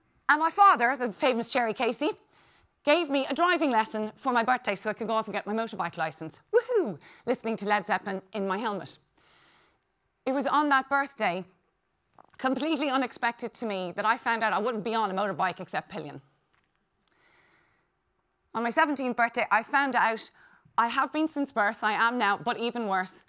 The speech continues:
registered blind. And I know you're probably looking at me going, "She's wearing heels, that's bullshit." Can I just say, when did being visually impaired stop you wanting to have great shoes? 'Cause it makes your ass look better, right? So, the thing is, you also probably don't believe me,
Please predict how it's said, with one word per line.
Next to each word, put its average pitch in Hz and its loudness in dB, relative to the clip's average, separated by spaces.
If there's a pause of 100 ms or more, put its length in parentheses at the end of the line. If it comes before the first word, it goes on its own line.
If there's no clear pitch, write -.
(220)
registered 185 -4
blind. 160 -8 (2000)
And 311 6
I 339 2
know 392 6
you're 480 6
probably 370 4
looking 320 4
at 294 0
me 269 0
going, 262 2
"She's 240 -2
wearing 254 4
heels, 233 -2
that's 220 0
bullshit." - -6 (1200)
Can 294 2
I 330 6
just 427 2
say, 370 4
when 370 2
did 381 0
being 339 0
visually 330 2
impaired 285 0
stop 262 0
you 277 -2
wanting 254 -2
to 277 -4
have 247 -2
great 233 -4
shoes? 185 -4
'Cause 269 -6
it 240 -2
makes 330 -4
your 294 -4
ass 254 0
look 202 -10
better, 165 -4
right? 214 -2 (760)
So, 359 4 (460)
the 330 0
thing 466 4
is, 381 4
you 320 2
also 415 2
probably 311 0
don't 269 0
believe 269 -2
me, 277 0